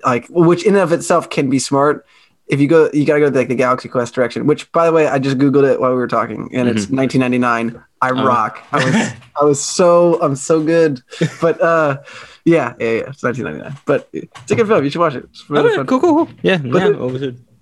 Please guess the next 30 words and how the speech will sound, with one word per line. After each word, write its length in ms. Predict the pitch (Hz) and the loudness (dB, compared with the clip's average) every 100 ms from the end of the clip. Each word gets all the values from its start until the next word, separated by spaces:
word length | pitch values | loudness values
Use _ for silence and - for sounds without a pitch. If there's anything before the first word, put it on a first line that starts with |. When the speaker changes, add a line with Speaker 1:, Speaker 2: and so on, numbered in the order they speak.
| _ | _
Speaker 1:
you 60 | - | 0
Speaker 2:
That's 100 | 180 | 2
Speaker 1:
find 180 | 208 220 | 2 2
out 140 | 214 | 0
there's 200 | 165 175 | 2 0
things 420 | - - 180 185 165 | -2 0 2 2 2
in, 100 | 156 | 2
like, 400 | 143 - - - | 0 -4 -6 -2
uh, 640 | 135 127 120 98 65 55 147 - - - _ | 0 0 0 0 -2 -4 -8 -14 -12 -14 _
there's, 160 | - 135 | -4 -2
I 40 | 156 | 0
don't 80 | 151 | 0
know, 60 | |
there's 180 | 117 123 | 0 -4
just 160 | 139 139 | -4 -2
things 220 | 160 147 | 0 0
that 60 | 135 | 0
you, 200 | 131 127 | 0 0
like, 140 | 127 | -2
growing 300 | 139 135 131 | 0 0 2
up, 280 | 123 131 - | 0 -2 -6
you 180 | 143 127 | -4 -2
just 140 | 120 | -4
kinda 200 | - 127 127 | -4 -4 -4
enters, 380 | 127 135 123 120 | -2 -2 -2 -4
enters 320 | 135 135 131 | -6 -2 -2
your 120 | 120 117 | -2 -4
lexicon. 680 | 113 - 135 143 143 143 139 _ - | -4 -6 -4 -2 -2 -4 -8 _ -6
Speaker 2:
Mm-hmm. 520 | 113 101 95 - - | -4 -2 -4 -6 -10
Speaker 1:
Um, 480 | 135 127 120 123 123 | -4 -2 -2 -4 -6